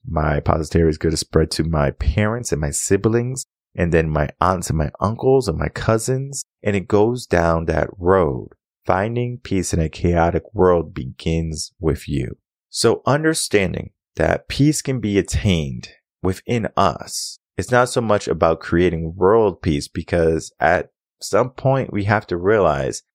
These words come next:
to attain world peace is going to require everyone to have all of their basic needs met,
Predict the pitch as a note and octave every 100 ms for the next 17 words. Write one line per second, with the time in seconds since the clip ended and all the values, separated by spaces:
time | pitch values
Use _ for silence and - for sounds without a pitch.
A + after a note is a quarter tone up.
0 | _ - A#2+ G#2 - - A#2 C3 C3 G2
1 | F2+ F2+ A2 A#2+ - C3+ C3+ - F#2+ G2
2 | F#2+ F#2 - F#2 E2+ - _ G#2+ G2+ F#2+
3 | C#2 - - _ _ _ F#2+ A2+ C3 A2+
4 | F2+ F2+ F2 D#2+ D#2+ D2+ - E2+ F#2+ A2
5 | A#2+ G2 G#2+ G#2+ F#2+ D#2+ E2 - D#2 C#2
6 | -